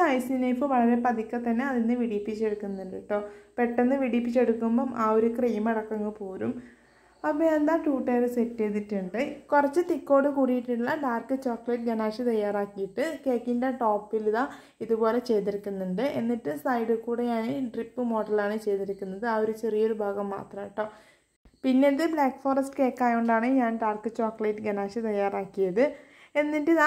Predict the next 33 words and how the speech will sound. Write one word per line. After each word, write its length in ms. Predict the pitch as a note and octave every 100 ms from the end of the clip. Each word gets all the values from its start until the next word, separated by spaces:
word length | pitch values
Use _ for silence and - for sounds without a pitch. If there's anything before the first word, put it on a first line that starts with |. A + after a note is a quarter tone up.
| E4
ആ 120 | D#4+ C#4
ഒരു 180 | C#4+
സൈഡ് 360 | C#4 C4 A#3 A#3
ഞാൻ 220 | A#3+ A#3 C#4
കംപ്ലീറ്റ് 440 | C#4 A3 G#3+ G#3+
ആയിട്ട് 180 | G#3+ G#3
ചെയ്തിട്ടുണ്ട്. 540 | G#3+ G3+ G3 G3+ G3 A#3+
എന്നിട്ട് 420 | C4+ A#3 A#3 A3+ C4+
അതിൻ്റെ 340 | A#3+ A3+ A#3+
ഓപ്പോസിറ്റ് 600 | A3 G#3 - A3 A#3+ A#3+
സൈഡ് 380 | A#3+ G#3 G3 A#3+
ആ 100 | C#4 A#3
ഒരു 160 | A#3 A#3
എയ്റ്റ് 320 | A3+ A3 C4
ഇഞ്ച് 160 | B3 A3+
ചെയ്ത 220 | A3 A3
കേക്കിൻ്റെ 520 | A3 G#3+ G#3 G#3+ G#3
ആ 80 | G#3+
ഒരു 160 | G#3+ G#3+
സൈഡ് 360 | A3 G3+ G3 G3
കൂടി 260 | G#3 G#3
ഞാൻ 180 | G#3+ G3+
ഇതാ 180 | G3 A3+ C4 - - -
ഇതുപോലെ 520 | B3 A#3 G#3+ A3 A3 C#4
ഡ്രിപ്പ് 360 | B3+ A3 - A#3
മോഡലൊക്കെ 500 | A3 G#3 G3+ G#3 B3+
ചെയ്തെടുക്കുന്നുണ്ട്. 920 | A#3+ G#3 G3 G3 F#3+ G3 F#3 F#3 G#3+ C#4 - - _ _ A#3
ഗനാഷ് 500 | A3+ A#3 A#3+ B3 D#4+
അത്യാവശ്യം 420 | C4+ C4 B3+ C#4+
തിക്കോട് 420 | C#4 - B3 B3
കൂടിയിട്ട് 340 | C4 B3+ B3 C4+
തയ്യാറാക്കിയാലേ 920 | B3 A3+ A3+ A#3 A3+ A3 A3 A3 A3+
ഇതുപോലെ 560 | B3 A3+ G#3+ A3 G#3+